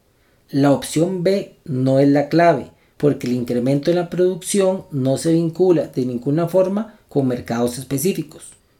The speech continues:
como el de tecnología en este caso.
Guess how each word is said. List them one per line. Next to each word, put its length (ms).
como 220
el 100
de 100
tecnología 840
en 120
este 280
caso. 360